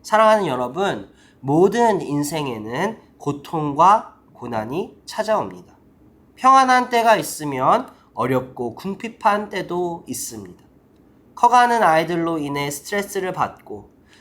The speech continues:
끊임없이 부딪히는 와중에 내 커리어도 챙겨야 하고 돈도 벌어야 하는 시기를 지나는 성도님들도 계시고, 그 시기가 지나고 한숨 돌린다 싶을 때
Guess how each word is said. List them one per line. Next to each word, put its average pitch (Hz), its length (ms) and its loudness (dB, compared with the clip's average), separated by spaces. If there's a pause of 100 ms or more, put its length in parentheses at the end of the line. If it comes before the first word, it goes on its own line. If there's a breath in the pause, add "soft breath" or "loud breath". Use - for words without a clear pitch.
(140 soft breath)
끊임없이 240 760 2
부딪히는 170 720 -4
와중에 110 880 -6 (260 soft breath)
내 113 240 -8
커리어도 190 960 -2 (240)
챙겨야 190 500 -4
하고 107 340 -10 (760)
돈도 190 340 4
벌어야 151 460 6
하는 147 320 0
시기를 175 600 -4
지나는 131 440 -4
성도님들도 151 840 -4
계시고, 104 500 -14 (680 soft breath)
그 135 280 0
시기가 185 720 4
지나고 135 680 -2 (180 loud breath)
한숨 240 580 0
돌린다 160 520 0
싶을 160 460 -8
때 160 420 0